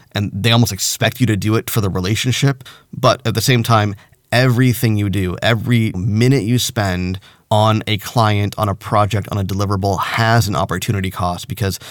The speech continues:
if it's not for that client, you could be earning revenue elsewhere. So remember that, really value your time. And if you find that you're spending a lot of time on a client because they keep making demands and you can't,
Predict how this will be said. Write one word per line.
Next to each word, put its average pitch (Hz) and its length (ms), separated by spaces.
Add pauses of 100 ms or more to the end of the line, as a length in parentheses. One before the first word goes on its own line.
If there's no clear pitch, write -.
(240)
if 95 100
it's - 140
not 123 160
for 123 80
that 113 200
client, 127 440 (240)
you 110 120
could 117 200
be 104 100
earning 104 300
revenue 92 400
elsewhere. - 480
So 95 280 (240)
remember 127 320
that, 117 280 (160)
really 107 240
value 104 380
your 107 200
time. 95 480 (340)
And 107 220
if 98 140
you 101 60
find 120 280
that 82 60
you're 98 100
spending 147 400
a 135 40
lot 123 120
of 113 80
time 113 220
on 107 60
a 98 40
client 107 480 (260)
because 113 200
they 101 80
keep - 200
making 123 280
demands 107 560
and 101 200
you 95 60
can't, 127 340